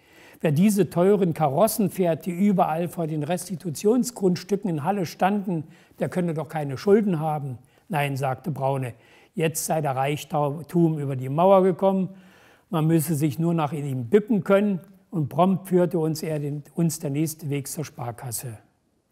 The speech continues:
Etwas eingeschüchtert saßen wir auf einer Bank. Neben uns hockten drei fein betuchte Herren, die über Beurkundungen sprachen. Auf ihren Knien ruhten verschließbare Metallkoffer.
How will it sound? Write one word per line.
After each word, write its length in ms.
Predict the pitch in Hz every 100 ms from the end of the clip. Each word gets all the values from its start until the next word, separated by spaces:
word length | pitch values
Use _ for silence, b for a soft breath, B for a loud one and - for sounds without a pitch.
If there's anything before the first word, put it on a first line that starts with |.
| b b b b b b b
Etwas 380 | 180 170 156 -
eingeschüchtert 920 | 156 170 175 175 - 175 - 160 -
saßen 440 | 143 143 - 160
wir 100 | 143
auf 80 | 135
einer 300 | 135 127 120
Bank. 440 | 143 143 156 151 _ _
Neben 440 | 165 151 156 160 156
uns 300 | 156 - 156
hockten 460 | 170 - - 175
drei 340 | 139 135 139 139
fein 360 | 165 156 165
betuchte 520 | 147 131 175 - -
Herren, 440 | 131 143 156 160 151 b b b b -
die 200 | 180 175
über 200 | 151 151
Beurkundungen 880 | 131 160 190 190 190 190 170 170 160
sprachen. 800 | - - 147 151 147 156 143 - b b b -
Auf 220 | 160 185
ihren 340 | 165 151 147
Knien 560 | - 180 180 175 180 160
ruhten 420 | 151 170 185 160
verschließbare 800 | 160 143 165 170 143 - 151 147
Metallkoffer. 1000 | 147 139 156 160 160 180 160 - 160 151